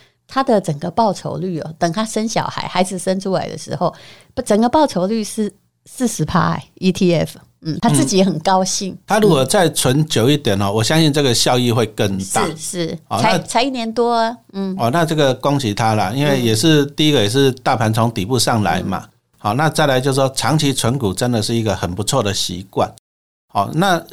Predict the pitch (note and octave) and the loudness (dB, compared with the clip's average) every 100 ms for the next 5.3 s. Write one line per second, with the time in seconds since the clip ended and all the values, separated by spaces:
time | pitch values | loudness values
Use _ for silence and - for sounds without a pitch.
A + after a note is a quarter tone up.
0 | - C3+ F#3 F#3 F3+ D#3 D#3 C3+ C3 D3+ | -2 0 2 2 2 2 2 2 2 0
1 | A2 - G#2 G2+ B2 E3 - A2 A#2 A#2+ | 0 -2 -2 0 2 0 0 -2 -2 -6
2 | - G3 F#3 D#3+ D#3 A#2+ D#3 C#3+ C#3 C3+ | 2 4 4 4 2 2 2 2 4 2
3 | A2 A#2+ - D#2 - F2+ - _ _ - | 2 2 0 -2 -4 -12 -18 _ _ -12
4 | F#3 G3+ C3 C3+ C3+ F#2+ F#2+ B2+ E2 - | -2 0 2 2 2 0 -2 -2 -2 -6
5 | _ _ E3+ | _ _ -20